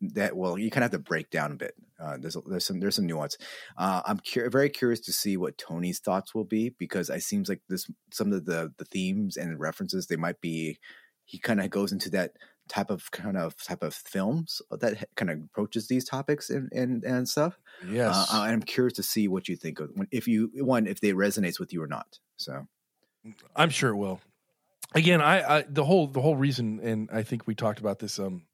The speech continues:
Speaker 2: up front, the trailer turned me off. I, I was just like, I saw that it was all about this road rage incident, and I was like, "Really? Do I need to watch ten episodes about a road rage incident and how it just, these people's lives are consumed by it?" I'm like, "Fuck that.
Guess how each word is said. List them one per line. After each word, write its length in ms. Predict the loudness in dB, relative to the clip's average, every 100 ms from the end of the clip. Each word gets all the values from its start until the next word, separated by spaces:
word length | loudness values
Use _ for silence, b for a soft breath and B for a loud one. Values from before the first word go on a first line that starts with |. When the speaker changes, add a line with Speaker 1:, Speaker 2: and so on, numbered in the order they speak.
| _
Speaker 2:
up 100 | -6
front, 300 | 0 0 0 -6 _ _ _ _ _
the 120 | -2 0
trailer 400 | 4 4 4 2
turned 240 | 0 -2
me 80 | -2
off. 240 | -6 -10 0
I, 260 | 2 4
I 20 | 4
was 200 | 2 0
just 220 | 0 2
like, 140 | 2
I 80 | 2
saw 320 | 2 4 4
that 160 | 4 2
it 40 |
was 180 | 0 0
all 240 | 2 2 4
about 320 | 2 2 0
this 240 | -8 -8 -10 -2
road 220 | 0 2
rage 180 | 0 0
incident, 520 | -4 -4 -2 -2 -4
and 240 | -10 -14 -18 _ _ _ _ -2
I 40 |
was 100 | 0
like, 160 | 0 -4
"Really? 320 | -2 0 2 2
Do 100 | 2
I 100 | 2
need 160 | 0 2
to 60 |
watch 260 | 2 2 -4 -10
ten 200 | -4 -2
episodes 440 | -2 -2 -2 -2
about 180 | 0 0
a 40 | 2
road 240 | 0 2
rage 240 | 2 0
incident 520 | -4 -6 -6 -4 -4 -4
and 100 | -4
how 200 | -2 -2
it 100 | -2
just, 240 | -8 -10 b b b
these 120 | -6
people's 380 | -2 0 0 -2
lives 320 | 2 2 2
are 60 | -2
consumed 420 | -6 -6 -4 0
by 180 | 2 4
it?" 80 | 2
I'm 120 | -2 -4
like, 160 | -6
"Fuck 280 | -4 -6 -4
that. 200 | -8